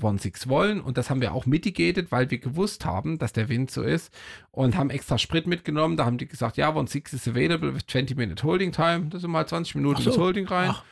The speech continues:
Speaker 1: Und sind dann auf der One Six
Speaker 2: Mhm.
Speaker 1: gelandet,
Speaker 2: Ach
Speaker 1: ja.
Speaker 2: so, wegen Staffelung wahrscheinlich,
Speaker 1: Wegen der
Speaker 2: weil
Speaker 1: Staffelung,
Speaker 2: Mhm.
Speaker 1: genau. Weil die Tri-, One Six für Departure so schlecht ist, weil danach, äh, Hindernisse
Speaker 2: Ja,
Speaker 1: sind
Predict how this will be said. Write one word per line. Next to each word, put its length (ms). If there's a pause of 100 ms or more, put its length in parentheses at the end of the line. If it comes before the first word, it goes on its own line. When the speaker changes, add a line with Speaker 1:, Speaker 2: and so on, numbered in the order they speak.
(240)
Speaker 1:
Und 280
sind 120
dann 100
auf 100
der 100
One 140
Six 220
Speaker 2:
Mhm. 60
Speaker 1:
gelandet, 420
Speaker 2:
Ach 80
Speaker 1:
ja. 40
Speaker 2:
so, 140
wegen 180
Staffelung 540
wahrscheinlich, 360
Speaker 1:
Wegen 20
der 80
Speaker 2:
weil 100
Speaker 1:
Staffelung, 300
Speaker 2:
Mhm. 40
Speaker 1:
genau. 240 (240)
Weil 200
die 100
Tri-, 220 (320)
One 160
Six 260
für 100
Departure 480
so 120
schlecht 340
ist, 100
weil 120
danach, 320 (140)
äh, 220
Hindernisse 520
Speaker 2:
Ja, 300
Speaker 1:
sind 40